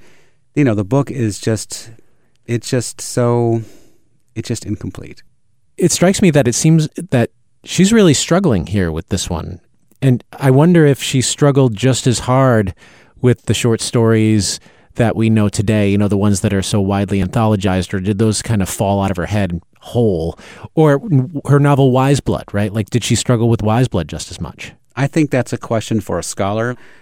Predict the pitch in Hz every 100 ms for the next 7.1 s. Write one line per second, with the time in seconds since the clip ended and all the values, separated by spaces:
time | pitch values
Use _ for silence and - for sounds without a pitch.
0 | _ - - 131 139 - 151 139 139 139
1 | 131 - 117 110 - - - _ _ 113
2 | 104 95 - 123 110 101 98 107 107 110
3 | 113 101 - 113 117 98 85 - 98 -
4 | 113 131 131 110 - 92 85 - 95 85
5 | 85 - 104 117 107 104 92 - 95 92
6 | 85 85 87 82 - - - - - -